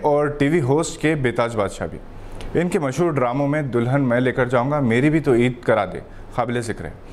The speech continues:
हाल ही में इनकी जवां साल साहिबजादी का गुर्दे के आर्जे से इंतकाल हो गया था, जिसके सदमे से उमर शरीफ दो चार थे। हुकूमत पाकिस्तान ने इन्हें बेहतर से बेहतर इलाज की सहूलत फराहम की। इनके इंतकाल पर हिंदुस्तानी कॉमेडियन कपिल शर्मा, जॉनी लीवर,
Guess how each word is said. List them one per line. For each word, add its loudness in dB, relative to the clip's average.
हाल 0
ही -2
में -2
इनकी 0
जवां 2
साल 0
साहिबजादी -2
का 0
गुर्दे 0
के 0
आर्जे 0
से -2
इंतकाल -2
हो -2
गया -2
था, -4
जिसके 0
सदमे 0
से 0
उमर 0
शरीफ -2
दो 0
चार -2
थे। -12
हुकूमत 0
पाकिस्तान -2
ने 0
इन्हें -2
बेहतर 0
से -4
बेहतर 0
इलाज 0
की -2
सहूलत 0
फराहम -2
की। -12
इनके 4
इंतकाल 0
पर -2
हिंदुस्तानी -2
कॉमेडियन 0
कपिल 0
शर्मा, 0
जॉनी 2
लीवर, 2